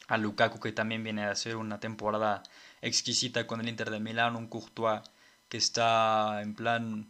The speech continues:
muro con el Real Madrid, eh, te diría que en ese caso Bélgica, y sí, llegamos a una final, y cuando tienes una final,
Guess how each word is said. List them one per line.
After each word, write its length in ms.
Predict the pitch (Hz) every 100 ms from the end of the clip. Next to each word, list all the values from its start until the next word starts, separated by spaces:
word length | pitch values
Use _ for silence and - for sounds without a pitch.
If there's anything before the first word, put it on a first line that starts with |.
| _
muro 480 | 120 131 147 131 135 _ _ _ _ _
con 180 | - 117
el 100 | 113
Real 220 | 110 110
Madrid, 340 | 107 104 117 139 - _ _ _ _ _ _ _ _ _ _
eh, 220 | - - - - - - - - -
te 100 | 104
diría 360 | 104 117 135
que 100 | 120
en 60 | 113
ese 180 | - 120
caso 360 | 120 - 143 - -
Bélgica, 720 | 110 107 135 135 117 131 - - - - -
y 100 | 113
sí, 180 | 147 147
llegamos 400 | 120 127 135 123
a 20 |
una 180 | 131 127
final, 460 | 120 113 127 151 -
y 40 |
cuando 260 | - 107 104
tienes 220 | 120 107
una 200 | 113 113
final, 400 | 113 110 107